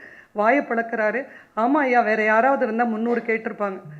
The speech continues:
சரி, இத்தனை லக்கேஜ் தூக்கிட்டு நம்ம பஸ்ல எல்லாம் போக முடியாது, அந்த வண்டியில கஷ்டப்பட்டு ஏத்திட்டு உட்கார வச்சுட்டு போறாங்க. போகும்போது இவருக்கு தண்ணி தாகம் எடுக்குது. குடிச்சா வந்து அந்த ஸ்பீட் பிரேக்கர்ல ஏத்தி இறக்கும் போது, புறைக்கு ஏறின உடனே மனிதாபிமானம்,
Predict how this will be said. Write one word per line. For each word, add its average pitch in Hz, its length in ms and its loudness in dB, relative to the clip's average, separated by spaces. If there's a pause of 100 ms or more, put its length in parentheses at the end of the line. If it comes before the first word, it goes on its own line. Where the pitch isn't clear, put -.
(140)
சரி, 339 260 0
இத்தனை 294 320 2
லக்கேஜ் 285 380 -2
தூக்கிட்டு 277 300 -4
நம்ம 226 200 -2
பஸ்ல 226 140 -6
எல்லாம் 269 260 -2
போக 247 160 0
முடியாது, 214 580 -4
அந்த 226 200 -2
வண்டியில 240 480 -4 (300)
கஷ்டப்பட்டு 226 520 -4
ஏத்திட்டு 233 380 -6
உட்கார 208 360 -2
வச்சுட்டு - 380 -14 (460)
போறாங்க. 220 460 -2 (360)
போகும்போது 339 800 2
இவருக்கு 262 380 0
தண்ணி 262 300 2
தாகம் 277 360 4
எடுக்குது. 254 500 -2 (340)
குடிச்சா 302 560 4
வந்து 269 520 -2 (220)
அந்த 262 300 4
ஸ்பீட் 349 480 0
பிரேக்கர்ல 277 460 4
ஏத்தி 277 340 0
இறக்கும் 247 360 0
போது, 269 220 0
புறைக்கு 262 460 0
ஏறின 220 140 -6
உடனே 240 320 -4
மனிதாபிமானம், 240 920 -2